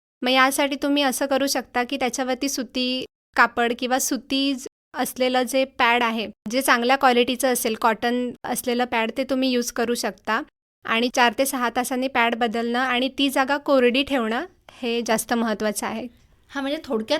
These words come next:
Speaker 2: काय, तर आपण शरीराची स्वच्छता राखणं गरजेचं
Speaker 1: हो,
Speaker 2: आहे.
Speaker 1: हो. याच्यामध्ये मी एक ॲड करू शकते की काही लोक असं म्हणतात की मासिक पाळी जेव्हा सुरू असेल, तेव्हा अंघोळ देखील करायची नाही.
Speaker 2: हा.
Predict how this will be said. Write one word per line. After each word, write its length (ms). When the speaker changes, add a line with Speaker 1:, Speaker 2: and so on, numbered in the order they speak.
Speaker 2:
काय, 160
तर 60
आपण 340
शरीराची 720
स्वच्छता 560
राखणं 400
गरजेचं 240
Speaker 1:
हो, 120
Speaker 2:
आहे. 180
Speaker 1:
हो. 80
याच्यामध्ये 440
मी 120
एक 220
ॲड 220
करू 200
शकते 340
की 120
काही 420
लोक 180
असं 200
म्हणतात 380
की 60
मासिक 440
पाळी 480
जेव्हा 200
सुरू 280
असेल, 400
तेव्हा 180
अंघोळ 360
देखील 400
करायची 380
नाही. 180
Speaker 2:
हा. 60